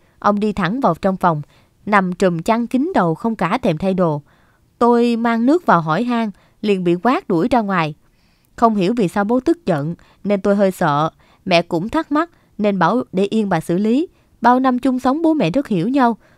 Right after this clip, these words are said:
tôi nhún vai nghĩ mẹ chắc chắn sẽ biết cách giữ nhà cửa yên bình.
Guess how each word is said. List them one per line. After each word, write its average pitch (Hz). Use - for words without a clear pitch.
tôi 214
nhún 254
vai 220
nghĩ 180
mẹ 180
chắc 294
chắn 277
sẽ 190
biết 262
cách 330
giữ 165
nhà 214
cửa 165
yên 214
bình. 170